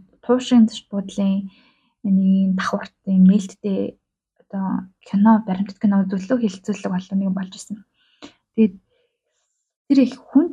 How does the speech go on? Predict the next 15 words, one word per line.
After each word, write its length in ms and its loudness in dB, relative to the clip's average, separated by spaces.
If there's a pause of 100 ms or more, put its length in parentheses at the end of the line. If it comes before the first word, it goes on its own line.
кейс 240 2
байсан. 240 0
Тэгтээ 320 -8
бас 260 -16
мэдэх 380 0
хэрэгтэй 320 -14
кейс 160 -8
байсан. 200 -6
Тэр 200 -6
нь 80 6
болохоор 420 -4 (1300)
Африкийн 920 0 (100)
аль 160 -4
нэг 220 0
омог 560 -2